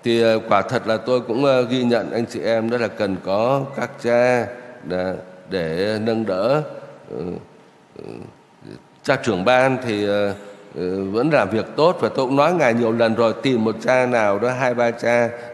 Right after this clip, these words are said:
để mai mốt rồi cũng nối tiếp vào công việc của cha trưởng ban. Đây, các cha đây thì, ờ, cũng, ờ, rất là nhiệt tình, nhưng mà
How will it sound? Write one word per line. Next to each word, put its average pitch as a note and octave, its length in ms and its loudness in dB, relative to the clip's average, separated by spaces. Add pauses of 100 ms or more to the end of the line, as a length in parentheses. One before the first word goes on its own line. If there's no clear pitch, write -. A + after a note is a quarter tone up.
để F2 260 -2
mai A2 240 0
mốt C3+ 320 0
rồi F#2 340 -2
cũng F#2+ 140 -4
nối C#3 240 4
tiếp D#3+ 160 0
vào G2+ 140 2
công G#2+ 220 -2
việc G2 200 -2
của F2 100 -4
cha G#2 360 -4
trưởng D#2+ 200 -4
ban. A2 260 2 (440)
Đây, G2 120 -2
các A#2 260 -4
cha G#2 220 -2
đây G#2 280 -6
thì, F2+ 340 -4 (340)
ờ, F2+ 80 -10 (200)
cũng, G2+ 260 -2 (840)
ờ, A#1+ 60 -10 (640)
rất B2+ 140 0
là A2 60 0
nhiệt G#2 280 0
tình, G2+ 400 0
nhưng A2 140 0
mà G#2 100 0